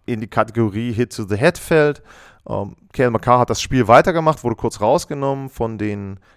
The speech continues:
Concussion-Spottern, hat dann aber eben weitergemacht, war dann aber danach so, dass er Con-, Concussion-Symptoms hat, hat jetzt zwei Spiele verpasst für Colorado, unter anderem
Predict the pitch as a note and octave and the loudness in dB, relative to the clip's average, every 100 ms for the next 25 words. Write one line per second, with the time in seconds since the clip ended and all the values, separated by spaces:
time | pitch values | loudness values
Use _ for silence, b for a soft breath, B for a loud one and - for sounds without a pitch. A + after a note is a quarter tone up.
0 | b - G#2+ C#3 - - - - C#3 C3+ | b -12 -2 -4 -2 -10 -8 -2 -2 0
1 | C3 B2+ B2+ C#2+ - G#2 G#2 G2+ G2 G2 | -4 -6 -8 -8 -6 -4 -4 -4 -6 0
2 | G#2 D#3 D#3+ C3+ C3 B2+ - G2+ G#2+ - | 2 4 0 -2 -2 -2 0 0 2 0
3 | G2+ G#2 F#2+ G#2 C3+ - C3 G#2+ G2+ G2+ | -2 -2 0 0 0 -2 -4 -4 -4 -4
4 | G2 - G2+ G2+ - G#2 F#2 G#2+ A2 G#2 | -4 -6 -12 -12 -8 -8 -4 -6 -6 -6
5 | E3+ F3+ F3 D3 C#3 B2+ A#2+ - G2+ - | -6 -4 -4 -2 -2 -2 -6 -10 -12 -10
6 | - G#2+ G#2+ A#2+ G#2+ - - F3 - D3+ | 0 0 0 -8 -8 -4 0 -2 -2 -2
7 | D3 C3+ A#2+ B2 B2 A2+ G#2+ F#2+ A2+ A2 | 0 0 2 2 2 -2 -2 -4 -4 -6